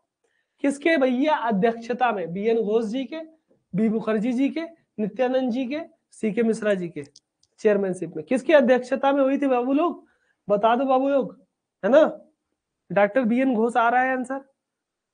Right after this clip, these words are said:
चलिए लगा देते हैं, बिल्कुल सही बात है, डॉक्टर बीएन घोष जी के। हमने बोला ना, सभी आईपी का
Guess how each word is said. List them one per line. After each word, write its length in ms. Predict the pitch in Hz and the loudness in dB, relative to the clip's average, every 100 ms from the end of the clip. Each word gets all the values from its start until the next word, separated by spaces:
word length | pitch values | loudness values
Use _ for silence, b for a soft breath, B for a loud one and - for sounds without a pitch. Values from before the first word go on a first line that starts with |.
| _ | _
चलिए 340 | 208 226 262 277 - | 0 2 0 -2 -4
लगा 340 | 185 190 202 226 | -2 0 2 2
देते 260 | 254 254 | 0 -2
हैं, 140 | 254 240 | -2 -2
बिल्कुल 300 | 220 220 233 | -2 -4 -4
सही 200 | 240 247 | -2 -2
बात 260 | 240 240 | -4 -4
है, 160 | 254 269 b b _ 208 | -10 -14 b b _ 2
डॉक्टर 340 | 220 220 269 | 2 2 0
बीएन 300 | 233 240 240 | 2 0 0
घोष 220 | 185 190 | -2 -2
जी 140 | 170 156 | -4 -8
के। 160 | 139 135 - _ _ - | -10 -14 -18 _ _ -2
हमने 280 | 208 262 294 | 2 4 4
बोला 300 | 277 294 294 | 6 6 4
ना, 500 | 269 269 285 302 - - - | 2 2 2 0 -4 -20 -20
सभी 540 | - - 262 247 302 359 | -20 4 8 10 10 8
आईपी 540 | 196 240 254 - 320 | 8 8 8 8 8
का 180 | 311 294 | 8 8